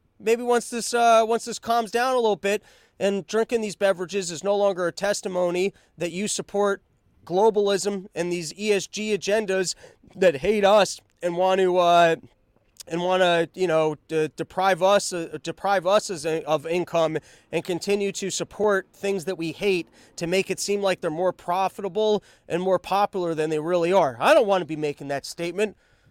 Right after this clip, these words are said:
Joe Rogan likes making that statement, pouring himself a nice old big old Bud Light. There's no reason to take shots at the king. Uh, but anyways, what I'm trying to, I didn't even watch the segment. That was, that was reckless right there. There was, there, that was uncalled for.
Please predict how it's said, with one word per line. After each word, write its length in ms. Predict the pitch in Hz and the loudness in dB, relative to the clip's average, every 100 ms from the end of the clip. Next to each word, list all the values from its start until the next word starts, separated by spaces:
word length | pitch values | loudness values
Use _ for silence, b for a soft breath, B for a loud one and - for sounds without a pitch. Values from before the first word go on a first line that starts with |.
| _ - | _ -2
Joe 140 | 175 | 0
Rogan 340 | 156 247 330 | 2 2 0
likes 220 | 294 220 214 | -2 -4 -4
making 240 | 196 190 | -6 -4
that 140 | 185 - | -4 -4
statement, 440 | 208 208 240 233 _ - | -4 -4 -6 -10 _ -2
pouring 200 | 220 208 | 0 0
himself 380 | 185 226 202 208 | -2 -2 -2 0
a 40 | |
nice 260 | 202 196 208 | 0 0 -2
old 160 | 185 | -4
big 180 | 214 190 | -4 0
old 180 | 202 175 | 0 2
Bud 200 | 202 190 | 0 2
Light. 240 | 214 208 | 0 -2
There's 140 | 214 220 | -6 -4
no 80 | |
reason 300 | 190 160 135 143 | -4 -4 -8 -14
to 120 | 127 | -10
take 180 | 147 - | -10 -8
shots 320 | 135 127 - | -8 -8 -10
at 80 | 120 | -16
the 80 | |
king. 320 | 113 135 139 147 b b b - | -12 -10 -10 -12 b b b -4
Uh, 280 | 175 175 - | 0 0 0
but 140 | 214 | 0
anyways, 440 | 262 147 - - - _ _ - | 0 0 -6 -16 -16 _ _ -12
what 140 | 156 | -10
I'm 60 | 147 | -10
trying 380 | - 175 170 156 | -8 -4 -2 -2
to, 140 | 147 | -2
I 80 | 156 | 0
didn't 120 | 180 | -2
even 160 | 160 139 | -4 -2
watch 220 | 139 131 | -4 -4
the 80 | 127 | -8
segment. 460 | - 131 127 113 - _ | -8 -8 -8 -12 -18 _
That 120 | 185 | -2
was, 160 | 180 135 | -2 -2
that 160 | 190 | -2
was 100 | 190 | -2
reckless 460 | 135 160 160 156 - | -2 -4 -4 -6 -6
right 200 | 135 113 | -8 -8
there. 220 | 120 113 - | -10 -10 -8
There 100 | 185 | -6
was, 100 | 180 | -6
there, 280 | 156 165 190 | -8 -6 -6
that 320 | 170 170 180 | -4 0 0
was 120 | 165 175 | 0 -2
uncalled 440 | 190 - 233 190 | -2 0 0 -2
for. 240 | - 113 | -8 -12